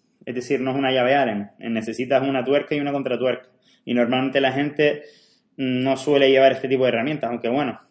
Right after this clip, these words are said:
mm, como todo en esta vida, siempre, eh, aparece uno que, que tiene un kit para robar. El que quiere robar una bicicleta urbana la va a poder robar de una manera o de otra, porque si no, eh, es imposible. Necesitaríamos un candado, un candado para cada pieza.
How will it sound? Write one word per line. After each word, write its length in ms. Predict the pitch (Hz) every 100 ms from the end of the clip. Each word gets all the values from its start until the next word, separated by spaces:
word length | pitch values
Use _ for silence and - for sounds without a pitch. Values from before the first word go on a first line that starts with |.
| _ 120
mm, 240 | 117 110
como 240 | 123 120
todo 100 | 123
en 80 | 139
esta 200 | 131 135
vida, 220 | 135 135
siempre, 440 | 120 127 127 135 131
eh, 560 | 135 127 131 123 123 127
aparece 400 | 123 131 127 131
uno 300 | 135 147 139
que, 260 | 139 135 131
que 100 | 123
tiene 160 | 135
un 100 | 127
kit 260 | 123 135 -
para 200 | 120 110
robar. 260 | 113 139
El 100 | 107
que 140 | 98 110
quiere 180 | 127 131
robar 240 | 131 131
una 140 | 131
bicicleta 800 | 127 123 123 123 123 120 117 113 - _ _ - 120
urbana 480 | 123 117 139 156 156
la 220 | 139 123
va 80 | 127
a 80 | 127
poder 240 | 131 127
robar 240 | 123 127 123
de 60 |
una 100 | 131
manera 300 | 123 127 135
o 20 | 127
de 80 |
otra, 340 | 131 135 165 - -
porque 280 | 107 104
si 160 | 104 113
no, 280 | 120 135 -
eh, 140 | 123 113
es 80 | 123
imposible. 400 | 117 - 135 117
Necesitaríamos 440 | 107 110 120 127
un 80 | 135
candado, 380 | 131 123 139 135
un 100 | 135
candado 320 | 127 127 139
para 180 | 143 127
cada 220 | 123 113
pieza. 320 | 117 117 -